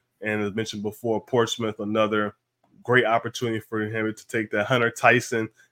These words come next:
type of role that you mentioned and following his footsteps. So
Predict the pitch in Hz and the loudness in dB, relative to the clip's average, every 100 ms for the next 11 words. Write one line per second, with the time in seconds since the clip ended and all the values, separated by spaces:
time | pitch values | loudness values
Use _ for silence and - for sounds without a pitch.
0 | _ - 120 113 113 104 113 113 110 110 | _ 4 4 4 -2 2 4 4 2 -4
1 | 120 110 110 110 - 117 107 101 104 - | -4 0 0 0 -2 -2 0 -2 -2 2
2 | 110 110 104 113 107 - 113 - 107 98 | 4 4 0 -4 -8 -4 -4 -2 -2 -2
3 | - 117 104 | -2 -2 -2